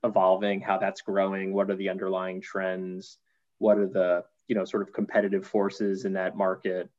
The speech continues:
Um, and then you get, get to the company in particular, and you're thinking about, you know, the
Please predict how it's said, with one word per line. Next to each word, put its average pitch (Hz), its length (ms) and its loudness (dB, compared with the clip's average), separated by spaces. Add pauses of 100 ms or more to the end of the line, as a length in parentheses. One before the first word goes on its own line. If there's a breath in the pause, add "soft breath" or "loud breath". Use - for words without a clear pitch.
(840)
Um, 101 320 -8
and 117 100 2
then 123 120 8
you 113 80 6
get, 104 260 4 (120)
get 110 180 2
to - 60 -10
the 104 80 -6
company 104 420 0
in 92 80 -2
particular, 92 640 -4
and 92 80 -6
you're 95 100 -6
thinking 98 340 -6
about, 90 500 -4 (680)
you 214 120 -4
know, 180 260 -4 (400)
the 101 100 -2